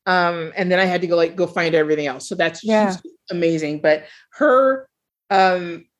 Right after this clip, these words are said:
Speaker 1: it's like, you think she's just that wife. You
Speaker 2: Yeah.
Speaker 1: know, and, and she, and she acts it. You know, you get that scene with her mom where she's like, "Honey, I've already made your profile. Here you go." She's like, "I'm not gonna do that."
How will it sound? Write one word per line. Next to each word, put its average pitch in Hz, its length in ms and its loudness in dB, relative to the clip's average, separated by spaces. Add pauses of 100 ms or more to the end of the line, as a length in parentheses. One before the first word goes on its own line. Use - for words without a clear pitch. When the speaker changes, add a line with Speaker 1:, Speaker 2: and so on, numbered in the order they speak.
(600)
Speaker 1:
it's 226 240 2
like, 226 420 0
you 220 240 -4
think 233 260 0
she's 226 340 -4
just - 520 -4
that 180 340 -2
wife. 165 400 -2 (600)
You 240 120 -2
Speaker 2:
Yeah. 349 200 2
Speaker 1:
know, 202 60 -4 (440)
and, 202 340 2
and 233 240 2
she, 269 360 -4
and 247 120 2
she - 220 -4
acts 339 380 2
it. - 260 -2 (480)
You 254 140 -2
know, 233 100 4
you 233 180 2
get 269 220 0
that 247 160 2
scene 240 300 -4
with 233 160 -2
her 269 140 -2
mom 240 500 0
where 202 80 0
she's 226 240 -8
like, 202 200 0 (300)
"Honey, 196 240 -2
I've 165 140 -4
already 180 180 0
made 180 240 -4
your 165 140 -4
profile. 208 420 2
Here 214 160 -2
you 214 180 -2
go." 220 140 -2
She's 220 200 -10
like, 208 120 -2
"I'm 214 100 -2
not 208 140 -4
gonna 208 160 -4
do 196 220 -6
that." 190 340 -2